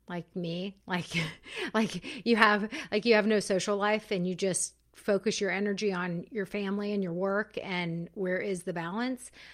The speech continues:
Um, but inside, most of the time, I feel pretty peaceful. Sometimes I don't. I mean, sometimes I have weeks where I'm not feeling quite as balanced, but for the most part, um,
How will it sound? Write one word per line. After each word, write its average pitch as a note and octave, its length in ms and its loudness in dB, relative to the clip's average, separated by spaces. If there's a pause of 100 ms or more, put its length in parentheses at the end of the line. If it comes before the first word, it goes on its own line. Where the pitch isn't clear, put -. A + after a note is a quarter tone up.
(200)
Um, G#3 340 0 (240)
but G#3+ 160 2
inside, A#3+ 920 0
most F#3+ 300 -4
of F3 80 -8
the F3+ 80 -6
time, G3 680 -2 (100)
I F#3 80 -4
feel C4+ 200 0
pretty A3 420 -4
peaceful. C4 680 -6 (600)
Sometimes F4 360 -4
I F3+ 80 2
don't. C#3+ 320 -6
I - 60 -14
mean, A3+ 220 -2
sometimes B3+ 260 -8
I B3+ 80 -2
have G3+ 180 -6
weeks F3+ 400 -6
where F3 300 -2
I'm G3 120 -4
not E3 200 -6
feeling G#3+ 300 -4
quite G3+ 260 -6
as G#3 140 -4
balanced, A3+ 500 -4
but - 120 -8
for - 120 -6
the A#3+ 80 0
most A#3 460 -2
part, E3+ 500 -4 (460)
um, F#3 500 -2